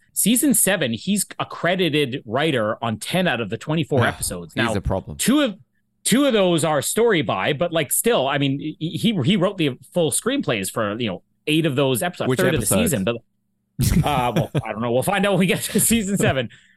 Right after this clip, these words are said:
Speaker 1: But, like, this is, this is a major twenty-four player, but, like, this is his first season with the show. So, I mean, the time they're doing this commentary, he'd written a couple episodes this season. And then you have Jude Cicolella on there, who's a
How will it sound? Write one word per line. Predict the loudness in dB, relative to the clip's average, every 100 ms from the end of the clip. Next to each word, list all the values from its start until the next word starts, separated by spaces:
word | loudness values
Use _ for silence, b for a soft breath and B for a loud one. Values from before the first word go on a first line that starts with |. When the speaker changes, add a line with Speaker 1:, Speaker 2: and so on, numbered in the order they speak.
| b -2
Speaker 1:
But, | 0
like, | 2
this | 2 2
is, | 2
this | 0 2
is | 0
a | 2
major | 2 0
twenty-four | -2 -2 -2
player, | 0 0
but, | 2
like, | 0
this | 0 0
is | 0
his | 0
first | 0 0
season | 0 0 0
with | -2
the |
show. | -2 0 0
So, | 0 -2
I |
mean, | -4
the | -2
time | -2 0
they're | 0
doing | 2 0
this | -2
commentary, | -2 -2 0 -2 -2 -4 b _
he'd | -2 0
written | 0 0 0 0 -4 _ _ -8
a |
couple | -2 -2 0
episodes | -2 0 0 0
this | 0 0
season. | 2 2 -2 -6
And | -2 0 2
then | 0 0
you | -2
have | -2
Jude | -2 -2
Cicolella | -2 -2 0 2 2
on | 0
there, | 0 0 0
who's | 0
a | -2